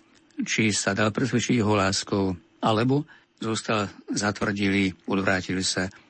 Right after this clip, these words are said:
a nepripojil sa k radosti zo záchrany svojho brata a nechápal ani lásku a odpúšťanie svojho otca. A to je zasa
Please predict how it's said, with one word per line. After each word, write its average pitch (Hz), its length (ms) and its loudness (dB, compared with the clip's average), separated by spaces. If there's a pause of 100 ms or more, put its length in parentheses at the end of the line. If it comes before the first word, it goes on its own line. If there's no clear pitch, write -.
(140)
a 95 160 0
nepripojil 101 480 2
sa 95 240 0 (400)
k - 80 0
radosti 104 400 0
zo 101 160 -2
záchrany 98 320 2
svojho 90 320 0
brata 98 400 0 (240)
a 101 160 -2
nechápal 98 560 0
ani 92 320 0 (320)
lásku 98 560 0 (160)
a 90 160 0
odpúšťanie 90 640 0
svojho 90 320 0
otca. 87 400 -4 (560)
A 101 160 2
to - 320 -4
je 151 160 2
zasa 110 400 0